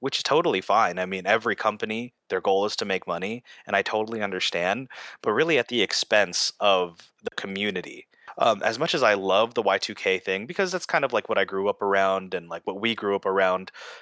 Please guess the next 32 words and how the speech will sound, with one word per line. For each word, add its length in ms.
uh, 180
like, 300
seeing 340
it 80
ar-, 220
like, 180
it's 160
kind 220
of 80
like 180
seeing 460
what 160
we 120
saw 280
in 80
the 60
past 360
already, 380
which 220
is 120
kind 240
of 60
fun. 440
But 240
a 80
lot 160
of 60
the 40
people 200
who 100
are 80
consuming, 680